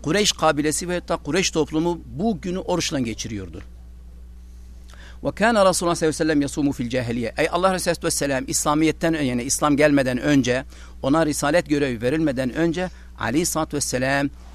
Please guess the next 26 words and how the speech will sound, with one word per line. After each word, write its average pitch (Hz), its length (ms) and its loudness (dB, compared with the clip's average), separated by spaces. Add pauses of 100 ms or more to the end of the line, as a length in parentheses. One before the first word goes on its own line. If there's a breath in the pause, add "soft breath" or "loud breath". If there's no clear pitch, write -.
ne 135 80 2
yapıyordu? 147 580 2
Bu 170 200 0
gü-, 151 220 0
günü 139 360 4 (120)
oruçla 139 420 -2
geçiriyordu. 110 680 -4
Niçin? 165 380 -2 (520 loud breath)
Çünkü 208 220 -2
Allah 185 180 4
Resulü 175 180 0
aleyhisselatü 160 160 -2
vesselam 160 300 0
biliyorsunuz 143 420 0
İbrahim 147 400 0
aleyhisselatü 151 420 -2
vesselam'ın 139 500 0 (1080)
şeriatı 143 460 0
üzerine 147 420 2
ne 170 40 2
yapıyordu? 165 540 4 (340)
Amel 220 260 4
ediyordu. 104 480 -6 (1500 loud breath)
فَلَمَّا 208 280 4
قَدِمَ 190 340 2
الْمَد۪ينَةَ 170 640 0